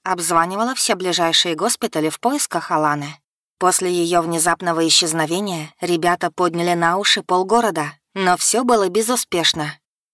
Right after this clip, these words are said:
Солнце уже давно село, а никаких вестей так и не поступило. Майк тоже не отвечал на звонки, постоянно сбрасывая вызов. Однако через некоторое время в дверь мужской комнаты в общежитии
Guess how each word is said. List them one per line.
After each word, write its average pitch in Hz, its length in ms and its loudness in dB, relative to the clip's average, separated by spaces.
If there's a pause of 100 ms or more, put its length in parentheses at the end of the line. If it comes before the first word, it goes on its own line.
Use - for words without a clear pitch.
(120)
Солнце 175 480 0
уже 160 220 0
давно 175 320 0
село, 170 320 0 (200)
а 180 140 0
никаких 175 480 -4
вестей 196 500 -2 (100)
так 294 200 0
и 254 80 0
не 190 140 -2
поступило. 160 680 -4 (480)
Майк 170 380 0
тоже 180 300 0
не 170 100 -2
отвечал 180 460 0
на 190 120 -4
звонки, 196 560 -2 (160)
постоянно 170 680 0
сбрасывая 208 640 0
вызов. 226 460 -2 (680)
Однако 165 460 0
через 165 280 -2
некоторое 165 480 0
время 165 460 -4
в 175 140 -6
дверь 185 220 2
мужской 170 340 0
комнаты 185 420 -2
в 160 60 0
общежитии 165 720 0